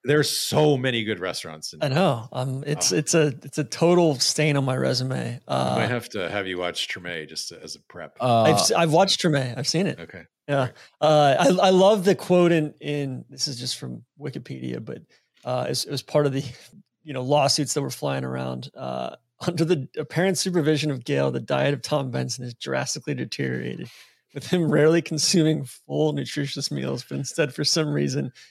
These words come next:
Speaker 2: subsisting on candy, ice cream, sodas, and red wine."
Speaker 1: Hell yeah. <laughs>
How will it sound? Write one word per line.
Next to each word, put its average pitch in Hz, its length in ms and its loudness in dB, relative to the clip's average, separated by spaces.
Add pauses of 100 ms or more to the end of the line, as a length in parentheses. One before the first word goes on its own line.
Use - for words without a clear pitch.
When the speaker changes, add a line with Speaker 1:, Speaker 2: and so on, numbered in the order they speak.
(520)
Speaker 2:
subsisting 156 600 2
on 143 160 0
candy, 151 520 2
ice 139 280 0
cream, 143 400 -2
sodas, 147 600 2
and 127 220 -6
red 131 180 -4
wine." 127 500 -6 (240)
Speaker 1:
Hell 101 380 -2
yeah. 85 340 -2 (340)
<laughs> - 160 -4